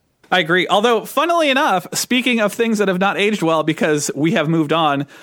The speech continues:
uh, I, I, I was, I was kinda surprised. The comic book from the two thousands, we had to sit down and have the talk of,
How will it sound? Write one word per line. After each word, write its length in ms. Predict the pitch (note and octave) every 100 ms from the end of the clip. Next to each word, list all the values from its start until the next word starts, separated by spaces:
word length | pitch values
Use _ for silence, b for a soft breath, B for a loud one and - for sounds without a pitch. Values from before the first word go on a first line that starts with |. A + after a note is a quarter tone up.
| B B -
uh, 300 | E3 D#3+ D#3+
I, 380 | D3 D#3+ E3 C#3+
I, 280 | D#3+ D#3 D3
I 200 | A#2 D3
was, 340 | D3+ D#3+ D3 -
I 120 | B2+
was 120 | C#3+
kinda 180 | F3+ F3
surprised. 640 | - A3 D4+ C#4+ E3+ D#3
The 80 | D#3
comic 300 | - F3+ G3
book 100 | F#3
from 160 | G3+
the 80 | F3+
two 160 | E3+ A3
thousands, 540 | G#3 A#3 B3+ F#3 F3
we 120 | D3+
had 140 | D3+ E3+
to 80 | D4
sit 160 | G3+
down 180 | G3+ F#3+
and 80 | F#3+
have 140 | G3+
the 60 | F#3+
talk 340 | - A3 D4+
of, 240 | D#3+ C#3+